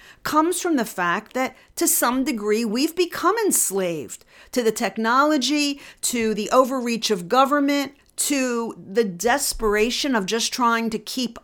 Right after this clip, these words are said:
up financially, emotionally, psychologically. We are, to a great extent, enslaved to our external environment. There's a contemporary example of how to deal with this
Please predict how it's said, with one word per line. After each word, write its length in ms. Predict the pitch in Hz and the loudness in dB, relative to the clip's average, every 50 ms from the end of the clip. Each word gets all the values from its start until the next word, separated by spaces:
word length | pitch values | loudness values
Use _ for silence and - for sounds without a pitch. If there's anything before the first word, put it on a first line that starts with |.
| - | 0
up 340 | 196 202 247 320 - - - - - - | 2 2 2 0 -2 -8 -20 -20 -20 -20
financially, 920 | - - - 214 214 208 214 226 247 262 254 - 302 294 285 294 285 254 | -6 -2 0 0 0 0 0 0 0 0 -2 -2 -2 -2 -2 -2 -4 -4
emotionally, 840 | - 190 185 185 185 185 240 247 - - 294 285 294 294 294 294 285 | -4 -4 -4 -2 -2 -2 -2 -2 -2 -4 -2 0 0 0 0 0 0
psychologically. 1200 | 285 - - 202 196 196 196 190 185 185 175 190 208 233 226 277 269 285 294 294 302 302 285 - - - - _ _ _ _ _ _ _ _ | -2 -2 -2 -2 -2 -4 -4 -4 -2 0 0 2 0 0 -2 -4 -6 -4 -4 -2 -2 -4 -4 -8 -14 -20 -20 _ _ _ _ _ _ _ _
We 260 | - 214 285 349 359 370 | -6 -2 2 4 4 4
are, 380 | 302 339 415 427 262 185 180 - - _ _ - | 4 4 2 2 0 0 -2 -6 -10 _ _ -6
to 180 | - 285 262 262 | -4 -2 0 0
a 60 | 247 | -2
great 400 | 196 190 214 240 240 269 262 320 | -2 -2 -2 0 0 0 0 -2
extent, 560 | 330 330 - - - - 226 208 311 214 - - | -4 -4 -4 -6 -4 -2 0 0 0 -2 -2 -4
enslaved 1080 | 240 226 226 220 - - - - - 220 226 226 240 262 285 240 185 170 160 160 - - | -6 -4 -2 0 0 2 0 0 -2 -2 -2 0 2 2 4 4 2 0 -2 -4 -6 -4
to 160 | 240 226 208 | 0 2 2
our 220 | 214 202 202 - - | 4 2 2 0 -4
external 640 | 226 226 - - - - 233 226 220 214 208 208 | -6 -2 -2 -2 -2 0 0 0 0 0 0 -2
environment. 760 | 202 196 196 202 196 190 190 185 185 180 165 160 135 - - _ _ _ _ _ _ _ _ _ _ _ _ _ _ _ _ _ _ _ _ - | -2 -2 0 0 2 2 2 2 0 -2 -6 -8 -10 -14 -18 _ _ _ _ _ _ _ _ _ _ _ _ _ _ _ _ _ _ _ _ -2
There's 240 | 294 294 285 277 285 | 2 2 2 2 0
a 160 | 247 226 202 | -2 -2 -4
contemporary 1000 | - 294 302 269 - 262 262 247 254 240 247 247 233 226 226 220 214 214 214 | -4 -2 -2 -2 -2 -2 -4 -4 -4 -4 -2 0 2 2 2 2 0 0 -2
example 880 | 208 190 175 165 156 190 196 196 208 220 220 - 262 254 262 269 269 - _ _ _ _ - | -4 -4 -4 -4 -4 -2 -2 0 -2 -2 -2 -2 -2 -2 -2 -4 -6 -10 _ _ _ _ -2
of 160 | - 190 196 | 0 0 0
how 340 | 220 - - 254 254 269 277 | -2 -4 -2 0 0 0 0
to 100 | 285 269 | 0 -2
deal 420 | 202 170 175 233 233 220 214 196 | -2 -4 -4 -2 2 2 2 2
with 240 | 180 175 190 185 - | 2 0 -4 -6 -6
this 280 | 180 180 175 - - | -6 -6 -6 -6 -8